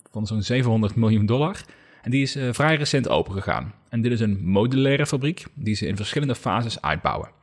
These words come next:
Op dit moment is fase één gereed, waarmee zij zo'n dertigduizend auto's per jaar kunnen produceren. En zodra de hele fabriek klaar is, in fase vier, dan kunnen ze jaarlijks zo'n driehonderdvijfenzestigduizend auto's produceren. En hiermee is Lucid Motors de enige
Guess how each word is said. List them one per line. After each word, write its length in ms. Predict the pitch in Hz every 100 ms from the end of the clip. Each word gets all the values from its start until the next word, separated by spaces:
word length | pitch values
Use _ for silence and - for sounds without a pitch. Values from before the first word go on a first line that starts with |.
| _ _ _ _ _ _
Op 140 | -
dit 80 | 165
moment 520 | 190 151 113 98 - -
is 140 | -
fase 380 | - 98 95 92 -
één 240 | 92 127
gereed, 440 | 123 135 143 202 -
waarmee 280 | 107 107 107
zij 260 | 104 98
zo'n 240 | 95 92 92
dertigduizend 720 | 104 107 92 95 123 123 107
auto's 340 | 104 113 98
per 120 | -
jaar 220 | 80 110 -
kunnen 220 | 151 147
produceren. 640 | 147 143 - 143 139 160 - - _ _
En 120 | -
zodra 240 | 104 101 107
de 60 |
hele 260 | 95 107 107
fabriek 360 | 98 92 120 143
klaar 300 | 147 139 139
is, 240 | 143 -
in 140 | -
fase 360 | - - - 90
vier, 420 | - 180 208 - - -
dan 140 | 131
kunnen 220 | - 135
ze 80 | 123
jaarlijks 380 | 117 117 117 -
zo'n 160 | 98
driehonderdvijfenzestigduizend 1700 | 95 110 135 123 - 131 127 - 139 131 117 - 101 113 139 147 143
auto's 360 | - 120 113 -
produceren. 640 | 107 87 - - - - - _ _ _ _ _ _ _ _
En 140 | 107
hiermee 320 | 107 165 123
is 120 | 95 -
Lucid 320 | 113 107 -
Motors 340 | 101 110 98
de 100 | -
enige 400 | - 131 135 101